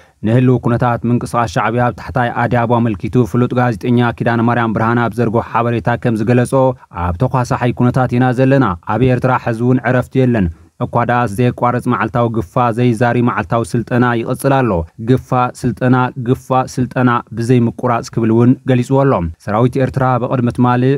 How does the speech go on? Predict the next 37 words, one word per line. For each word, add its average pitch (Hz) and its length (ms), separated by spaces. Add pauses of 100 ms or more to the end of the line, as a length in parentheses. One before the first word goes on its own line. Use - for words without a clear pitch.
(100)
ዕስራን 123 320
ሓደን 120 300
ሰነ 120 240
ክልተ - 320
ሽሕን 120 240
ዓሰርተ 117 280
ሓሙሽተን 113 360
ዓመተ 113 220
ምህረት 117 240
እውን 139 180 (180)
ኣብታ 90 260
ወረዳ 123 340
ናብ 120 240
ዝርከብ 127 500
ሰራዊት 123 360
ኢትዮጵያ 123 360
ዝርከብሉ 120 500
ቦታ 117 240 (560)
ጣብያ 131 340
ኣደመይቲ 123 600
ሓደ 127 280
ግዜ 117 260
ከቢድ 120 380
ብረት 120 200
ዝተኮሰ - 440
ኮይኑ 123 220 (100)
ጽዑቕ 120 200 (320)
ሓውሲ 131 360
ልምምድ 120 420
ተኹሲ - 300
ፎኪስ - 340
ብረት - 220
እውን 127 160
ከም 123 220
ዝነበረ 113 300 (200)
ኣረጋጊጹ 98 500
ኣሎ። 147 120